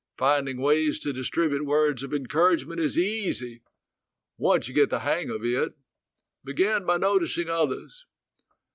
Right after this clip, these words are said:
My son Randy illustrated to me this as they were looking for a home church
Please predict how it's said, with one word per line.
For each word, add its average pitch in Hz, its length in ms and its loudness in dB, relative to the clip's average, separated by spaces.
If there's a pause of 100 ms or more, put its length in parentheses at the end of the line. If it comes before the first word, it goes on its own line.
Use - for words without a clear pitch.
(300)
My 139 280 4
son 147 420 0
Randy 151 480 0 (200)
illustrated 165 600 4
to 139 80 2
me 160 180 4
this 143 400 4 (1300)
as 160 200 2
they 180 140 4
were 156 160 6
looking 180 360 2
for 165 140 -2
a 151 80 4
home 170 320 -2
church 151 580 2